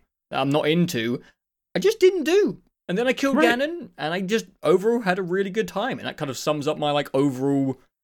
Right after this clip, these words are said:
Speaker 1: journey with Tears of the Kingdom for now.
Speaker 2: I think, um, the reason that I put so much time into it was because of the pacing variety for me. That's what worked so well, is
Speaker 1: Hmm.
Speaker 2: that mixture of, like, I'm, it's free, it's open.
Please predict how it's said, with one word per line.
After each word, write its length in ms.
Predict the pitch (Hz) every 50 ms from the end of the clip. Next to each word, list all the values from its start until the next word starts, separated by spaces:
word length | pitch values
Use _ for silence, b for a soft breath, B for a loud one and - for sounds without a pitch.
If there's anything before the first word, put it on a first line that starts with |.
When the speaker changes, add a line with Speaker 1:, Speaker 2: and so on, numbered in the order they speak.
| _ _ - 147
Speaker 1:
journey 500 | 120 117 147 143 160 185 202 156 113 107
with 200 | 110 123 113 -
Tears 220 | - 127 117 104
of 40 | 123
the 40 | 120
Kingdom 460 | 110 120 117 113 110 104 98 101 - _ _ _ _ _ _ _ _ _ _ _ _
for 120 | - - 139
now. 120 | 123 104 101
Speaker 2:
I 80 | 139 135
think, 340 | 202 220 220 214 - -
um, 460 | 165 156 143 135 131 127 123 123 117 - _ _ _ _ _ _ _ _
the 100 | - 135
reason 380 | 135 143 151 165 156 160 165 151
that 140 | 143 131 120
I 240 | 113 120 123 127 123
put 320 | - - - 151 139 -
so 160 | - 143 139
much 200 | 131 123 113 -
time 260 | - - 131 123 120
into 280 | 113 120 117 - 143 143
it 40 | 131
was 140 | 120 127 117
because 400 | 107 127 113 - - 127 123 117
of 100 | 120 110
the 80 | 113 113
pacing 480 | - - - 131 123 - - 123 113
variety 640 | 107 117 107 101 95 98 104 110 110 104 95 90 87
for 180 | - - 98
me. 220 | 90 90 76 71 71
That's 280 | - 101 110 113 - -
what 140 | 123 80
worked 280 | 92 104 104 107 107 -
so 180 | - 123 104 90
well, 340 | 87 92 95 95 113 123
is 180 | 123 165 143 123
Speaker 1:
Hmm. 60 | 104
Speaker 2:
that 360 | 107 101 98 98 95 - - - - _ _ _ _ - -
mixture 500 | 131 131 - - - 139 131 123 117 110
of, 140 | 107 104
like, 300 | 110 104 98 95 - - -
I'm, 240 | 117 113 113 110 -
it's 160 | 107 107 -
free, 400 | - - - 202 196 180 147 127
it's 120 | 113 - -
open. 680 | 147 147 147 147 147 127 113 107 107 104 104 104